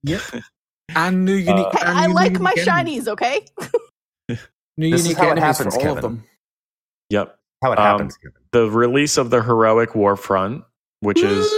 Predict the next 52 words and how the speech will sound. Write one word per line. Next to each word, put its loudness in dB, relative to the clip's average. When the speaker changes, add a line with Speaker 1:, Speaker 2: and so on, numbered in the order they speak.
Speaker 1:
Woo! -4
Speaker 2:
we -4
can -6
queue -2
for 2
it 0
as 0
a 2
raid 0
group, -4
right? -2
Speaker 1:
Yep, -2
it's -2
a, 0
it's -2
not -2
something -4
you -4
can -8
queue -2
for -2
individually. -2
You -6
have -4
to -6
have -2
a -10
pre-made -6
group -4
to -8
do -6
it, -4
and -10
I'm -10
so -2
excited -2
to -6
give -2
this -4
a -18
try. -10
Speaker 2:
Yes, -4
Speaker 3:
Oh, -6
that 2
sounds 0
Speaker 2:
I -2
Speaker 3:
actually -6
Speaker 2:
was -2
waiting -4
Speaker 3:
interesting. -10
Speaker 2:
for -8
that. -12